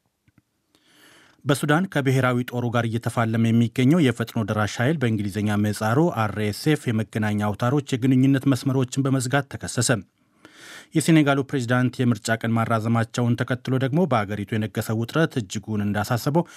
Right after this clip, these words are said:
የመንግስታቱ ድርጅት አስታውቋል። እስራኤል በጋዛ ሰርጥ ደቡባዊ አቅጣጫ ወታደራዊ ዘመቻ አጠናክራ ለመቀጠል እቅድ መያዟን ተከትሎ የተኩስ አቁም እንድታደርግ በእስራኤል ላይ ዓለም አቀፍ ጫናው ዛሬም በርትቶ ቀጥሏል።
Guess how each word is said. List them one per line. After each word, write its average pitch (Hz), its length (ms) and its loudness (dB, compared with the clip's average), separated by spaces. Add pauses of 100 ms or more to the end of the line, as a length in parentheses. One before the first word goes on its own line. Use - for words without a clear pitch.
(220)
የመንግስታቱ 107 680 0
ድርጅት 95 440 -6 (120)
አስታውቋል። 87 580 -10 (2000)
እስራኤል 170 420 2
በጋዛ 139 460 0
ሰርጥ 143 340 -2
ደቡባዊ 131 400 2
አቅጣጫ 127 480 -2
ወታደራዊ 127 560 0
ዘመቻ 127 280 2
አጠናክራ 131 540 0
ለመቀጠል 135 600 0
እቅድ 135 260 -2
መያዟን 139 400 2
ተከትሎ 151 400 -2 (100)
የተኩስ 117 460 -2
አቁም 113 260 0
እንድታደርግ 139 580 2 (400)
በእስራኤል 156 440 2
ላይ 175 120 4
ዓለም 160 180 4
አቀፍ 117 300 -2 (120)
ጫናው 110 420 0 (100)
ዛሬም 113 380 2
በርትቶ 98 380 -8
ቀጥሏል። 110 380 0